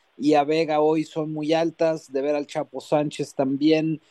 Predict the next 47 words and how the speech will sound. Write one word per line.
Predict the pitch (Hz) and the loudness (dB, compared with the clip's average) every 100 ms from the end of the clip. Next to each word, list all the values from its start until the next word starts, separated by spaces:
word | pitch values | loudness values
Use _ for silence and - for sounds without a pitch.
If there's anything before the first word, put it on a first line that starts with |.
| _ - | _ -8
eh, | 113 | 0
de | 139 | 4
ver | 151 | 4
al | 147 | 4
Pollo | - 156 151 143 | 2 2 2 0
Briseño, | 131 - 165 165 165 160 156 143 | -4 -2 0 0 0 -2 -2 -2
al | 135 | -4
Oso | 143 - 143 | -6 -6 -8
González, | 131 135 165 165 165 160 | -8 -4 0 2 2 -2
que | 143 | -4
son | 151 147 | -6 -4
futbolistas | 165 147 151 160 170 - | -4 0 0 -2 -6 -6
que | 156 | -8
en | |
las | 139 147 | -8 -6
últimas | 151 151 151 147 | -6 -6 -8 -6
semanas | 147 160 175 170 _ _ _ | -4 -2 -2 -4 _ _ _
no | 127 151 | -2 0
han | 165 | 2
tenido | 151 147 160 156 | 0 2 2 2
tanta | 156 151 147 | 2 -2 -4
actividad, | 147 - 131 139 143 139 | -8 -6 -4 0 0 -2
entendiendo | 139 143 135 151 156 170 | -6 -4 -4 -4 -4 -4
que | 160 | -4
el | 143 | -6
equipo | - 156 147 | -6 -6 -4
jugará | 139 131 139 | -4 -2 0
el | 151 | 0
próximo | 147 143 - 147 139 | -4 -8 -6 -2 0
domingo | 131 147 151 135 - _ _ | -2 -4 -2 -2 -2 _ _
ante | - 127 135 | -6 -2 -2
la | 127 | -4
escuadra | - 147 147 147 | 0 2 4 0
de | |
Toluca | - 139 180 170 | 2 4 4 2
y | 147 | -4
que | 131 | -4
vienen | 143 143 | -4 -4
de | 147 | -8
un | 131 | -6
partido | 135 - 147 | -8 -4 -4
el | 135 | -4
sábado | - 143 139 135 | -4 -4 -4 -6
con | 135 120 | -8 -6
Pachuca, | 135 - 160 190 190 - _ - | -6 0 2 2 0 -2 _ -2
pues | 139 | 0
utilizará | 143 - 151 143 - 143 156 | -2 -2 0 2 2 2 0